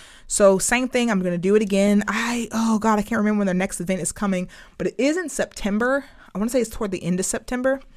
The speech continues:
It's gonna be another Chick Jitsu event. It's in the Tampa area. I'll definitely, I'll post their information in the, um, bio, not the bio, in the description box. Um, I'll be reffing that, and we'll also be having a table for the Mighty Dames there. That'll be, like, my first event that I have a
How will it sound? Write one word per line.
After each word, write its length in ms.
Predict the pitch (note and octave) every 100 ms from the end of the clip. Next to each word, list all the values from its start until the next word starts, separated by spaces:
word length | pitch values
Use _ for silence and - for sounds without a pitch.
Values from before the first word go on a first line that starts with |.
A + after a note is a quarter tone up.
| - - - - -
It's 80 |
gonna 120 | G3+ F#3
be 40 |
another 220 | F3 G#3
Chick 220 | G#3+ A3
Jitsu 400 | G#3+ G3+ G3+ A3
event. 340 | A3 A#3 A#3 A#3 - _
It's 140 | E3+
in 60 | G#3
the 60 | F#3
Tampa 420 | - G#3+ G#3 -
area. 320 | F#3+ G#3 A3
I'll 160 | G#3+ F#3
definitely, 300 | F#3+ G3+ G3+
I'll 160 | G3+
post 260 | A3 A#3+ -
their 100 | G3+
information 500 | G3 G3 F3+ F3 G3
in 180 | F3 E3+
the, 180 | E3+
um, 200 | - -
bio, 460 | D#3+ D#3+ E3+ F#3 G3 - - -
not 200 | D4 -
the 80 | D#3
bio, 560 | - E3+ F3 E3 E3+ - - -
in 100 | A3
the 80 | A#3
description 600 | E3+ - - G3+ - A3+
box. 520 | A#3 B3+ - - - - - - - -
Um, 160 | F3 D3+
I'll 100 | F#3+
be 140 | G3
reffing 340 | F3+ F#3+ G3 F3
that, 160 | F#3+
and 80 | F#3+
we'll 140 | F3+ -
also 300 | G3 G#3+ B3+
be 100 | G#3
having 260 | G3 F3+
a 100 | C#3+
table 420 | - F3 E3+ G3+
for 100 | G#3
the 80 | F3+
Mighty 260 | D#3+ D#3+ D#3+
Dames 360 | D3+ C#3+ F3
there. 340 | G3+ A3 A#3+ B3 - - - _
That'll 200 | - A3+
be, 80 | F4+
like, 160 | F4 -
my 80 | - -
first 240 | F#3+ -
event 320 | E3+ D#3+ F#3
that 100 | F3
I 40 | F3
have 240 | F3
a 40 | E3+